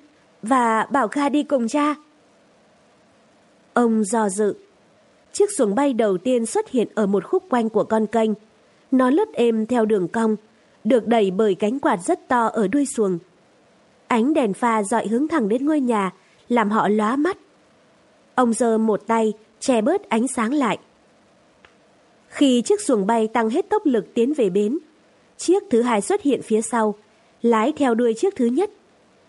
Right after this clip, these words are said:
Đảo lên đảo xuống, ánh sáng nó phát ra thật dữ tợn. Lời cảnh báo duy nhất là tiếng há hốc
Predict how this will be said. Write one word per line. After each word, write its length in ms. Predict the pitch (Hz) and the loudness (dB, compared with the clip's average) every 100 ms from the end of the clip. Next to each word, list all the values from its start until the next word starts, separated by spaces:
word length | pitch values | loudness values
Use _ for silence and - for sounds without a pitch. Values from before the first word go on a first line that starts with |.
| _ 208 | _ -2
Đảo 260 | 226 214 | 0 2
lên 300 | 190 285 277 | 2 0 0
đảo 180 | 226 180 | 0 -2
xuống, 340 | - 233 247 370 _ _ _ _ _ - | -2 -2 -2 -6 _ _ _ _ _ -2
ánh 180 | 240 | 0
sáng 340 | 247 240 220 247 | 0 -2 0 0
nó 100 | 226 | 0
phát 220 | 349 392 | -2 -4
ra 220 | 247 214 | -2 -2
thật 240 | 190 226 180 | -2 -4 -4
dữ 220 | 214 262 - | -2 -2 0
tợn. 200 | 247 175 - _ _ _ _ _ _ _ _ _ _ _ - | -2 -2 -8 _ _ _ _ _ _ _ _ _ _ _ 0
Lời 380 | 233 220 196 196 | 2 4 2 2
cảnh 240 | 226 180 | 0 0
báo 220 | 196 214 | 0 0
duy 220 | 294 269 233 | 0 -2 0
nhất 220 | 262 415 - _ - | -2 -4 -12 _ -2
là 200 | 240 214 | 0 0
tiếng 240 | 202 226 | 0 0
há 180 | 262 233 | 0 -2
hốc 220 | 240 392 | 0 -2